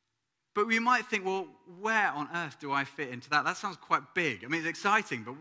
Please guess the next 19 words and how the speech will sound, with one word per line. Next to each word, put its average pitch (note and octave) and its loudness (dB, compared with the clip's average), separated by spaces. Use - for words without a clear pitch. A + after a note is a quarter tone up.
how G#3 4
do G#3 0
I F#3+ 4
get D#3+ -4
involved?" G#2+ -10
And D3 -8
that's E3+ -6
what F3+ -4
I D#3 2
want D3 -6
to - -16
talk C3+ -14
about G#2+ -8
today, G#2+ -8
a B2+ -10
little C#3 -6
bit. F#2+ -16
Nehemiah's G#3 2
response D3+ -8